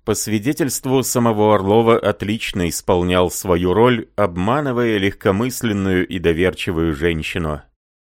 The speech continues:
«Могу вашему величеству, яко верный раб, уверить», писал он императрице, «что он и Христоник поступает со всею возможною точностью по моим повелениям и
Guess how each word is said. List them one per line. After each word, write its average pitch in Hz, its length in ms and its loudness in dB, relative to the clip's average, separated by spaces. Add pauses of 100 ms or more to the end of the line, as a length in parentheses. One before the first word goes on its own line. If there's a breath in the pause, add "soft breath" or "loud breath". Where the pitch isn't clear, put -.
(120)
«Могу 90 440 -4
вашему 147 520 2
величеству, 135 840 -2
яко 127 460 2
верный 127 540 0
раб, 107 400 2
уверить», 104 800 -2 (200)
писал 78 480 -2
он 78 160 -2
императрице, 80 840 -6 (300)
«что 95 320 0 (100)
он 98 260 2
и 90 120 0
Христоник 143 1040 -2
поступает 131 720 -2
со - 180 0
всею 143 460 0
возможною 123 720 0
точностью 98 720 -2
по 92 100 -4
моим 90 320 0
повелениям 104 840 0
и 92 160 0